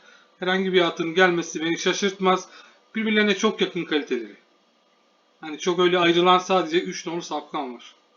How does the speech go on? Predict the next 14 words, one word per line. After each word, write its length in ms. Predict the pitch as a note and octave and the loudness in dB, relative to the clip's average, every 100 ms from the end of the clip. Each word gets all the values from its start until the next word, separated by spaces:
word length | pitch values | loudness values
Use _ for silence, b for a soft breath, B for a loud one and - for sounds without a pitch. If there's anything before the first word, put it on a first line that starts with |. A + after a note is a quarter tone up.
| _ _ _ _ _ _ _ - | _ _ _ _ _ _ _ -8
Biraz 360 | D3 B2+ - | -6 -6 -8
kendini 360 | - D3+ C#3 C#3+ | -4 -2 -2 -4
ayırmış 400 | C#3 C#3 C#3 C3+ | -2 -4 -6 -6
olan 260 | B2 A#2+ | -6 -6
gruptan. 480 | A#2 B2+ B2 C#3 D3 - _ _ _ _ _ _ | -6 -6 -6 -8 -10 -12 _ _ _ _ _ _
Ee, 40 | C3+ | -18
onun 400 | C3+ D3 D#3+ D3 | -14 -10 -10 -8
dışında 540 | - D3+ D3+ E3+ - - - | -8 -6 -4 -6 -10 -18 -2
on 260 | F#3 G3 | 2 4
bir 100 | F3 | 2
var 180 | D3 C3 | 2 -2
işte 320 | B2 - B2+ | -6 -8 -6
biraz 220 | B2+ A#2+ E3+ | -4 -6 -6
da. 140 | F#3 | -10